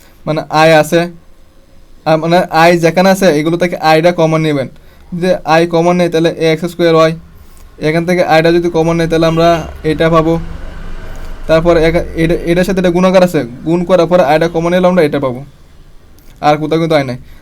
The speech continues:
তারপর একইভাবে আমরা যেটা কমন নিব, একইভাবে আমরা কী করবো? কে কমন নিব,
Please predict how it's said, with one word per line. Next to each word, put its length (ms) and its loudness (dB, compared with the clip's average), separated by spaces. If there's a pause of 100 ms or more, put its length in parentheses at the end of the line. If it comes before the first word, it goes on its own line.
(140)
তারপর 400 4 (160)
একইভাবে 400 2
আমরা 180 2
যেটা 280 2
কমন 280 -2
নিব, 160 0 (400)
একইভাবে 400 0
আমরা 160 0
কী 100 -2
করবো? 180 0
কে 260 -2
কমন 320 -2
নিব, 140 -2